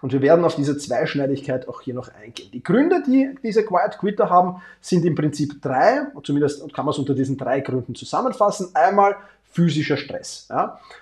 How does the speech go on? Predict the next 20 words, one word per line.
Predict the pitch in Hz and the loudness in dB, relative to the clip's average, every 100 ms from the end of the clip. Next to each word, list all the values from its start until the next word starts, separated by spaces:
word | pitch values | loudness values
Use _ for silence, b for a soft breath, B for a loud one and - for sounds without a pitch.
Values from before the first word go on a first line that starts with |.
| - | -6
Das | 143 | -2
unterstreiche | 196 202 190 233 240 | 2 2 4 2 2
ich | - | 2
schon, | 220 208 | 4 4
dass | 180 | 4
in | 165 | 2
vielen, | 208 233 214 | 0 0 0
vielen | 196 185 | -2 -2
Firmen | 180 190 202 190 | 0 2 4 4
mittlerweile | 170 170 147 143 175 180 180 | 0 0 2 4 4 4 0
sehr | - 175 190 - | -6 0 0 2
hoher | 165 170 | 4 4
physischer | 170 165 151 143 143 135 | 4 -4 -2 -2 -4 -6
Stress | - 135 135 - | -6 -6 -6 -12
herrscht. | - - | -16 -16
Ja. | 110 127 | -16 -4
Das | 165 175 | -2 -2
ist | 165 | -2
natürlich | 165 165 151 147 | -2 0 0 0
etwas, | 139 147 - | -2 -4 -4